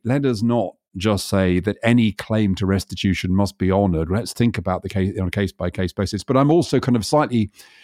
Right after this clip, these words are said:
impatient with those people who say, "No, we, we must resist restitution because it's somehow going to leave an enormous hole at the centre of our great British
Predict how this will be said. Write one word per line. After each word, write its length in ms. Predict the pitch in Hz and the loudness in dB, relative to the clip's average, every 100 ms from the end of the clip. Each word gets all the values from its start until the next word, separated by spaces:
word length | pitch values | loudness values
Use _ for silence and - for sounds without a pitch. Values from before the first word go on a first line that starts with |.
| - | -2
impatient 800 | 120 120 139 143 - 87 80 - _ _ _ - | 0 2 2 2 2 -2 -4 -10 _ _ _ 0
with 140 | 113 | 4
those 240 | 123 120 - | 6 6 4
people 340 | 110 104 107 | 2 2 4
who 120 | 110 | 4
say, 200 | 98 127 | 4 4
"No, 140 | 123 117 | 4 6
we, 160 | 120 | 4
we 240 | 123 120 117 | 4 4 4
must 220 | 117 101 | 2 2
resist 500 | 113 101 156 131 - | 4 6 4 2 0
restitution 720 | 92 - 98 - 104 92 101 | -2 -2 -6 -2 -2 0 0
because 240 | 104 120 | 0 2
it's 140 | 117 104 | 0 0
somehow 300 | 110 117 117 | 0 2 2
going 180 | 117 110 | 2 0
to 100 | 107 | 2
leave 220 | 113 104 | 2 2
an 120 | 110 | 2
enormous 400 | 113 113 107 107 | 4 4 4 0
hole 440 | - 131 107 92 | 2 4 6 4
at 80 | 98 | 2
the 60 | 101 | 0
centre 340 | - 104 107 | 0 0 0
of 80 | 98 | 0
our 160 | 104 98 | 2 2
great 340 | 107 107 - | 2 2 -2
British 500 | 113 95 101 107 92 | -2 0 2 2 0